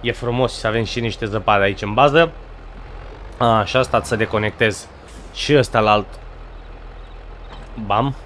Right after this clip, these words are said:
plugul ăsta din, uh, din față, plugul ăsta de zăpadă din față. Asta le putem da înapoi de aici, de la șopulescu, direct din bază. Așa, Bredal și Sams,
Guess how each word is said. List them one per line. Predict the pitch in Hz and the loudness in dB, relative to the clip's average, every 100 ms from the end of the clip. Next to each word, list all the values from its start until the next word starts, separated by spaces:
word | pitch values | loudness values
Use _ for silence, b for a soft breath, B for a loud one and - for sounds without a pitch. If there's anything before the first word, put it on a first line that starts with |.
| - - | -10 -4
plugul | 113 101 | -2 0
ăsta | 104 - | 0 0
din, | 104 107 101 | 0 0 0
uh, | 95 95 92 90 | 0 0 -2 -4
din | 95 | -6
față, | 95 127 135 | 0 0 0
plugul | 117 110 110 | -2 -2 -2
ăsta | - | -4
de | 95 | -4
zăpadă | 104 101 101 98 | -4 -2 -2 0
din | 101 | -2
față. | 127 135 143 | 2 4 6
Asta | 123 - 110 | 4 4 2
le | 101 | 2
putem | - 117 104 - - B B - _ _ | 2 2 2 -2 -14 B B -20 _ _
da | - 120 113 | -8 4 6
înapoi | 98 95 92 107 | 6 2 2 2
de | 98 | 2
aici, | 101 - 95 104 | 0 0 -2 0
de | 95 | 2
la | 92 107 | 4 2
șopulescu, | - - 104 107 92 92 - | 0 -4 -4 -2 -4 -4 -4
direct | 98 98 98 | -2 0 0
din | 95 98 | -2 0
bază. | 92 90 104 123 - 113 98 90 90 | 0 0 0 -2 0 0 2 2 0
Așa, | - - 156 147 - - 269 - - _ - | -4 4 4 4 0 -8 -8 -8 -20 _ -14
Bredal | 113 120 113 131 143 135 - 294 | -2 2 4 8 8 8 2 -6
și | - 120 | -6 -10
Sams, | - 113 104 101 - - | -4 -2 -2 -4 -10 -16